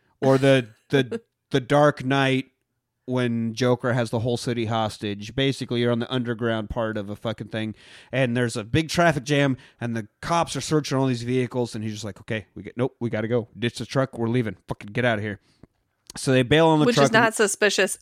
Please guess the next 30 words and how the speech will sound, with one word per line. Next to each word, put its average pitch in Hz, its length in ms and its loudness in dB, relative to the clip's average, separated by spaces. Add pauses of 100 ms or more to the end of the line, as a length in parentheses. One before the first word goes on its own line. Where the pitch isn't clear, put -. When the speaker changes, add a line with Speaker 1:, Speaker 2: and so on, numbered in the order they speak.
Speaker 2:
at 190 140 6
all. 170 340 2
Speaker 1:
No, 165 300 2
not 147 180 4
at 127 120 0
all. 110 160 2
Now 120 160 0
there's 113 160 -4
just 107 180 -12
a - 20 -20
truck 131 220 -4
sitting - 260 -14 (240)
there. - 140 2
Speaker 2:
<laughs> 698 60 -12
Speaker 1:
And 123 200 -2
so 135 200 2
now 139 200 2
they 135 200 2
find 131 280 -2
this 120 140 -6
random 117 220 -4
boat 139 240 0
and 110 100 -12
head 117 180 -8
on 117 360 -4
up 117 320 -4
to 120 100 -6
New 113 120 -4
York. 98 260 -6
So 117 400 -4